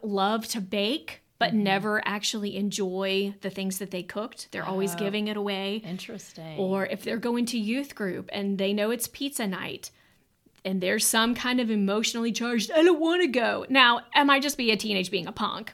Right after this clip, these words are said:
Speaker 1: right?
Speaker 2: Right.
Speaker 1: Which, there's that.
Speaker 2: Right.
Speaker 1: But it can also be something that's, maybe something's going on, you
Speaker 2: Right.
Speaker 1: know? So kinda looking for some changes that are happening in your child's behavior.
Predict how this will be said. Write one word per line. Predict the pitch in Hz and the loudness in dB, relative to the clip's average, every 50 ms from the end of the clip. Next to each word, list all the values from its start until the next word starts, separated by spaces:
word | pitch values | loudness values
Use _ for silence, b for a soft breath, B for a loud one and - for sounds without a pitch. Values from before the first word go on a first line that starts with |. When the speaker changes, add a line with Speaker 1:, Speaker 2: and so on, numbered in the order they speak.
| - - | -6 0
Speaker 1:
right? | 185 190 202 208 208 - - | 2 4 4 4 4 0 -2
Speaker 2:
Right. | - | -2
Speaker 1:
Which, | - 240 233 - | 0 0 0 0
there's | - 240 226 226 226 233 226 | 0 2 4 4 4 4 4
that. | 233 208 - - - - - B B B B | 6 4 6 4 2 0 -2 B B B B
Speaker 2:
Right. | 185 180 175 160 151 160 - | -4 -4 -4 -4 -6 -2 0
Speaker 1:
But | - 403 403 269 247 254 262 - - _ _ _ | 2 4 4 4 4 2 0 -4 -14 _ _ _
it | - 269 254 | -10 -4 -2
can | 285 269 | 0 0
also | - - 240 294 320 - 403 359 | 0 0 -2 -4 -2 -2 -2 0
be | 269 285 285 | 0 0 -2
something | 269 - 302 302 294 302 277 240 | -2 -2 -2 -4 -2 -2 -2 -2
that's, | 247 226 220 - - - - _ _ _ _ | 0 -2 -2 -2 -4 -6 -8 _ _ _ _
maybe | - 262 254 233 233 285 381 659 | -8 -4 0 0 0 0 0 -2
something's | 605 - - 539 523 440 466 339 - | -4 -2 -2 -2 -2 -2 -4 -6 -4
going | - 254 233 220 208 185 | -2 -2 0 0 0 0
on, | - 202 - - 76 - - 220 - _ _ _ _ _ | -2 -2 -4 -6 -8 -12 -12 -14 -16 _ _ _ _ _
you | 208 196 196 | -4 -2 0
Speaker 2:
Right. | 185 | 0
Speaker 1:
know? | 196 226 247 254 240 - _ _ _ _ _ _ _ _ _ - - _ | 0 0 -2 -4 -6 -8 _ _ _ _ _ _ _ _ _ -20 -10 _
So | - 277 277 | 0 0 0
kinda | 277 - 302 339 453 554 381 | 0 0 -2 0 0 -2 -2
looking | 254 302 - - 349 330 320 | -2 -4 -4 -2 -2 -2 -2
for | - 254 | -2 -2
some | - - 349 320 | -2 -2 -2 -2
changes | - - - 214 - - 269 277 247 208 - - - 180 202 - B B B B B B B - | -2 -2 -2 -2 0 0 2 0 0 0 -4 -6 -8 -8 -10 -10 B B B B B B B -4
that | 208 208 | -2 0
are | 202 202 | 2 2
happening | 190 196 190 - - - - 277 262 233 | 2 2 2 0 0 0 0 0 0 2
in | 202 190 190 | 0 0 0
your | 185 185 | -2 -2
child's | 185 185 202 180 180 185 190 185 | -4 -2 -2 0 0 0 0 -2
behavior. | - - 170 180 196 185 208 214 220 185 156 165 | -4 -8 -8 -6 -4 -4 -4 -2 -4 -4 -6 -6